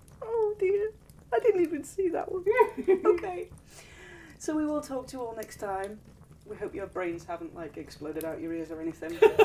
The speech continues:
Speaker 1: And, uh, <laughs> so, um, if you'd like to find us online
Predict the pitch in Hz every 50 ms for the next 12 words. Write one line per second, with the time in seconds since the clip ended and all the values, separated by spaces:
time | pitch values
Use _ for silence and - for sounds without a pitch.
0 | - - 427 415 - - - - - - 269 240 220 196 202 202 139 143 - -
1 | - 339 - - - - - - - - - - - - - - - - 269 262
2 | - - 302 - - - 220 214 226 220 226 254 302 302 - - - - - -
3 | - - - - - - - - - - - - - - - - - - - 208
4 | 214 214 214 - - - 214 277 269 - 277 277 240 226 214 214 190 - - -
5 | - - 226 208 202 196 208 196 202 202 202 190 190 185 180 175 180 190